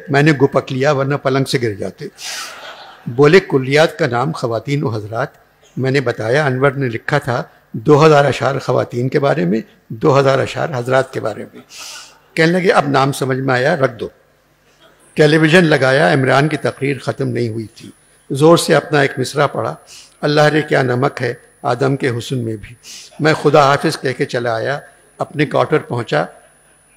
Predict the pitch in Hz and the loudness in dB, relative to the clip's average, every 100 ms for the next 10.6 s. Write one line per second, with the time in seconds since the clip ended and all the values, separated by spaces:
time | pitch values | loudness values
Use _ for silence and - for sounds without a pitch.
0 | - 135 170 175 - 147 156 135 131 139 | -6 0 2 2 0 0 2 2 0 -2
1 | 147 127 123 127 135 147 127 120 117 107 | -2 -2 -2 -2 -4 -4 -4 -4 -6 -6
2 | 110 - 143 - _ - _ 127 127 135 | -10 -12 -14 -14 _ -20 _ -4 0 4
3 | 151 151 143 143 143 - 143 135 143 156 | 4 6 6 6 4 2 2 4 4 2
4 | 131 139 143 131 127 - 147 131 131 135 | 2 4 4 0 -4 -4 -2 -2 0 0
5 | 113 107 107 113 110 113 - _ _ _ | 0 -2 -4 -6 -6 -10 -20 _ _ _
6 | _ - - 147 147 185 156 139 151 139 | _ -16 2 6 6 6 4 4 4 2
7 | 127 143 - 160 139 101 101 107 120 _ | 2 2 0 2 2 2 -6 -10 -12 _
8 | _ _ _ - 139 160 156 139 127 127 | _ _ _ 0 2 2 0 2 0 0
9 | 151 143 147 123 127 151 - _ 143 120 | -2 -2 -2 0 -2 -4 -8 _ -8 2
10 | 170 - 156 160 139 | 2 2 0 2 0